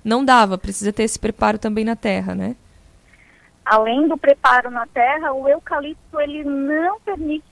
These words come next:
Speaker 2: que outras espécies se desenvolvam. O eu-,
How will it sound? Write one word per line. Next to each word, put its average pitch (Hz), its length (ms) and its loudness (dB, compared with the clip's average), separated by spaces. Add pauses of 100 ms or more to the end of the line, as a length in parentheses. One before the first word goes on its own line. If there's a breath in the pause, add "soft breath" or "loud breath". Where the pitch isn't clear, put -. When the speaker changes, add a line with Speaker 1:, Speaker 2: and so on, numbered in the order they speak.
Speaker 2:
que - 100 -4
outras 302 340 -2
espécies - 500 -18
se - 200 -10
desenvolvam. 277 680 2 (440)
O 233 100 0
eu-, 233 100 2